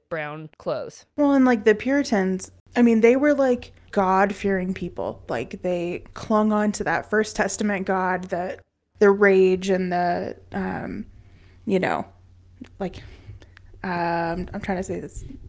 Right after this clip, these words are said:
Speaker 2: n-, nicely. Um,
Speaker 1: Like Catholics? You can say, like, Catholics.
Speaker 2: Yeah.
Speaker 1: <laughs> "I'm Catholic. It's okay." <laughs>
Speaker 2: Yeah, just, like, you know, there's some Christians who, um, like, only choose to read the First Testament,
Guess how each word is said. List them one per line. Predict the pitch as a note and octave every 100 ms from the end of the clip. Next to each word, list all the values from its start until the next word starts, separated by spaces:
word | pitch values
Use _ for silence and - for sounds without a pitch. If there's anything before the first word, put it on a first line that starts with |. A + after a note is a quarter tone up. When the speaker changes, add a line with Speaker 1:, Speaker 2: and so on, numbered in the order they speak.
| - - -
Speaker 2:
n-, | - -
nicely. | D3+ - - -
Um, | G3+ G3+ D3 E2+ F#3+ - _ F#3
Speaker 1:
Like | F#3+
Catholics? | - F#3+ - G#3 G#3 - G3+
You |
can | F#3+ F#3
say, | G#3 F#3+
like, | F3 D3+
Catholics. | D#3+ D3+ D#3 D3+ - - E4+ F#4 C4+
Speaker 2:
Yeah. | C#4+ A4 - D4+ - F#4+ G4 - B4
Speaker 1:
<laughs> | A4+ - - B3+
"I'm | B3+ D4
Catholic. | D4+ C4 B3+ B3+ B3+ B3+
It's | A#3
okay." | C#4+ - G#3+ G#3+ F#4 G4+ F#4 B3+ B3+ C#4+ -
<laughs> | - F4+ -
Speaker 2:
Yeah, | C4+ B3
just, | A#3 D4+ E4
like, | D#4+ D#4 - - -
you | C4
know, | B3+
there's | B3 B3
some | C4+ B3+
Christians | B3+ A#3+ B3+ A#3+ B3
who, | A#3 A3+ A3 G#3 -
um, | G3+ G3 F#3+ G3 G3 - -
like, | F#3 -
only | A3+ C4
choose | C4 A#3+ A3+
to | - A#3
read | G3+ G3 F#3+ F3+
the | F#3+
First | F#3+ F#3+
Testament, | C#4 C#4+ - G2+